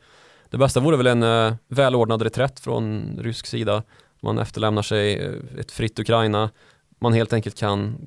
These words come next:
återgå till någon sorts mer välordnad geopolitisk dogm igen. Eh,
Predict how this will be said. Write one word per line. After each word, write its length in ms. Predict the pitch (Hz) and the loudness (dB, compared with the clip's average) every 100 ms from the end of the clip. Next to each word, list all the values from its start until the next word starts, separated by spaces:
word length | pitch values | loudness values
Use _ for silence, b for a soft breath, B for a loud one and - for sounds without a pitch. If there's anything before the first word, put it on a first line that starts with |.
| 147 | -16
återgå 440 | - 113 - 107 107 | -6 -6 -4 -2 -2
till 120 | 110 | 0
någon 120 | 107 | -2
sorts 500 | - 101 - - - _ _ _ | -2 -6 -8 -14 -18 _ _ _
mer 200 | 135 131 | 2 2
välordnad 840 | 113 123 117 113 107 107 104 104 104 _ _ | 4 2 2 2 4 4 4 2 -6 _ _
geopolitisk 640 | 117 135 127 123 117 107 | 0 2 4 2 2 -4
dogm 420 | 113 120 110 104 | 2 4 4 2
igen. 460 | 90 110 107 104 104 98 B - | 2 4 4 4 2 0 B -6
Eh, 320 | 101 101 101 | -4 -2 -2